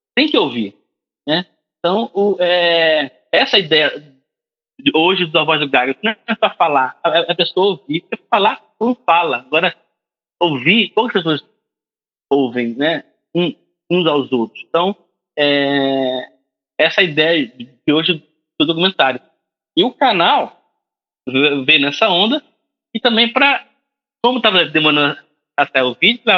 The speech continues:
eu vou postar, é, vídeos que eu, é, com temáticas que eu,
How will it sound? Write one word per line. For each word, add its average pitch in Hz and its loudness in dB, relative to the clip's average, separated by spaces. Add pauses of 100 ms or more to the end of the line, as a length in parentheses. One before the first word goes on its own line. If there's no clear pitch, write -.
(200)
eu 151 -2
vou 196 -2
postar, - -2 (1160)
é, 135 2 (500)
vídeos 185 0 (220)
que 160 6
eu, 196 2
é, 170 2 (260)
com 185 0
temáticas 185 0 (160)
que 240 -2
eu, 269 -2